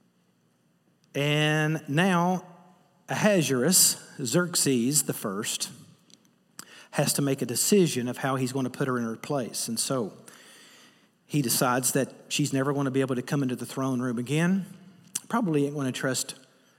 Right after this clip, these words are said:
very well. He does not already not very trustworthy or, uh, uh, trust giving.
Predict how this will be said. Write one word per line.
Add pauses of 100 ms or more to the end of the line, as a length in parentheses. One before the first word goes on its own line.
(680)
very
well.
He
does
not
already
not
very
trustworthy
or,
uh, (540)
uh,
trust
giving.